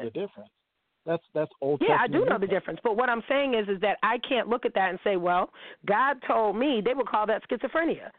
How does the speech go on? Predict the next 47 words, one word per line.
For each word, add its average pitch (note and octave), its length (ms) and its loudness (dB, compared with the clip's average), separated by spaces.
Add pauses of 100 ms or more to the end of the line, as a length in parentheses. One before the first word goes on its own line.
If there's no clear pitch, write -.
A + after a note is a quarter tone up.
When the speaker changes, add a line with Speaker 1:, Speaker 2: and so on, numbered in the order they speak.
(300)
Speaker 1:
You G#3+ 80 0
know, G#3+ 140 2
God A3+ 360 0
told A#3+ 180 2
Speaker 2:
No, A#3+ 40 4
Speaker 1:
me B3+ 80 4
Speaker 2:
no. - 80 4
Speaker 1:
that G#3 140 0
because A3+ 340 0
you A3+ 260 -4
took B3 240 0
this A3+ 240 0
from G3+ 220 0
Speaker 2:
Well, C4+ 80 2
Speaker 1:
me, E3+ 260 -2 (300)
I'm A#3+ 200 0
allowed A3 340 2
Speaker 2:
right. G3+ 100 -2
Speaker 1:
to - 40 -16
take A3 200 -2
this F#3+ 220 0
from F#3+ 160 -2
you. G4 320 0
That, G#3 260 0
that's A3 240 0
not G#3+ 240 0
how G3+ 140 4
we F#3+ 80 0
Speaker 2:
No, - 80 2
no. G#3+ 160 6
Speaker 1:
live - 40 -2
in G3 160 -2
two - 120 -6
thousand E3 420 0
eighteen. D3+ 560 -6
<laughs> - 500 -14
Speaker 2:
No, F#3 100 0 (380)
Speaker 1:
You B3 60 2
know A3+ 140 0
what A#3+ 140 0
I'm - 120 0
Speaker 2:
Jesus F3 240 2
Speaker 1:
saying? - 100 -2
Speaker 2:
explained, E3 440 -2 (100)
explained D3+ 460 0
why C#3 340 2
that's B2+ 240 -4